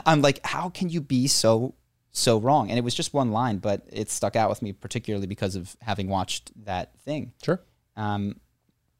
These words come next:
Speaker 1: so I'll see. There was just a couple other interesting points that they mentioned in that Warren Farrell piece, uh, or the Warren Farrell podcast. Oh, I don't know about that. This, this, they, they were talking about the workplace and men and women.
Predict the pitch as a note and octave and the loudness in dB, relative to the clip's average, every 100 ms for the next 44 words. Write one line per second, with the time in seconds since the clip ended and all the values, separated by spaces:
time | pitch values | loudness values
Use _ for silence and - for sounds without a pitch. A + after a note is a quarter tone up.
0 | _ _ _ _ - A2+ A2+ A#2+ A#2 A2+ | _ _ _ _ 0 2 2 -2 -2 -4
1 | A#2+ _ _ _ _ _ A#2+ A#2 B2+ - | -8 _ _ _ _ _ -2 0 0 0
2 | B2 G#2+ G2 F#2+ F2+ - F2+ - F#2 - | -2 0 0 -2 -6 -8 -10 -10 -12 -10
3 | F#2 F2 - F2+ F2 E2+ F#2 F2+ F2 F2+ | -6 -6 -6 -6 -6 -8 -8 -8 -8 -6
4 | F#2 E2+ - D#2 - _ _ _ _ _ | -6 -6 -12 -20 -20 _ _ _ _ _
5 | G2 F#2 F2+ F#2+ F#2+ F#2 F2 F#2 E2+ - | -10 -8 -8 -8 -6 -6 -6 -8 -10 -8
6 | F#2+ - - - - _ _ _ _ _ | -10 -10 -16 -18 -20 _ _ _ _ _
7 | _ _ _ _ _ _ _ _ _ _ | _ _ _ _ _ _ _ _ _ _
8 | _ G3+ G3+ G#3+ D4 E4 D#4+ G3 F3 G3 | _ 2 4 4 2 2 2 2 2 -2
9 | C4 - - A3 - E3+ - E3 D#3+ G#3 | -4 -6 -6 -6 0 0 2 0 2 4
10 | G3 E3+ B2+ B2 B2+ - - - - B2 | 4 2 2 2 0 -6 -8 -6 -2 0
11 | A#2 A#2+ B2 A#2+ A2 G2 - | 2 2 2 2 0 -2 -6